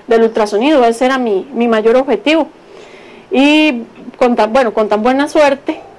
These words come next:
que los treinta mil colones los hice en un abrir y cerrar de ojos.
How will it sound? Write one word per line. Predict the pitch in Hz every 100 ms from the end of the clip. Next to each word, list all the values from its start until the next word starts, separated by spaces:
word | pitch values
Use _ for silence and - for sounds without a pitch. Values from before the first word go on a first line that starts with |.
| - -
que | 226
los | 220
treinta | 247 233 220
mil | 226 262
colones | 262 269 262 285
los | 254 226
hice | 240 240 277 - - - - - - - - - -
en | 233 240
un | 254 269 269
abrir | 247 233 240
y | 254
cerrar | 247 208 208
de | 226
ojos. | 202 196 - -